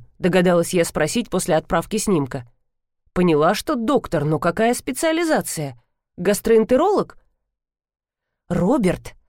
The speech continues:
номер один по ядам. Он муж Ярославы», ответила Таня и засмеялась. «У Славы нет шансов отравить супруга. Роб по запаху, внешнему виду еды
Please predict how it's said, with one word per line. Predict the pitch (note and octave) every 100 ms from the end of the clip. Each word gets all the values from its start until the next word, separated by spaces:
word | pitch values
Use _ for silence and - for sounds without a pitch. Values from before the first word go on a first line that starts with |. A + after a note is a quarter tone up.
| _ _
номер | F3 F3 G#3 A3 F#3
один | E3 D3+ A#3
по | -
ядам. | F3 D3+ D3+ E3+ F#3+ D#3+ B2 - _ _ _ _
Он | - F3+ F#3
муж | G#3 A3 -
Ярославы», | F3 F#3 - G3 D#3+ C3 A#2+ _ _ -
ответила | F#3 F3+ E3 D3+ C#3+
Таня | C#3+ E3+ A#3 A#3
и |
засмеялась. | F#3 F3+ G3+ F3+ C#3+ C3+ B2 - _ _ _ _ _ _
«У | B3+
Славы | B3 E4 F4+ D4
нет | C4+ D#4
шансов | - B3+ A3 G3+ G#3
отравить | G3+ G3 F#3+ -
супруга. | F#3 F3+ D#3+ C3 A#2+ - _ _ _
Роб | - E3 C#4+ - -
по | G3+ G#3+
запаху, | F#3 A#3 B3+ F3 D#3
внешнему | C#3+ A3 B3 A#3+ A3+
виду | A3 G3+ C4+ G3
еды | E3+ E3 G#3+ D4+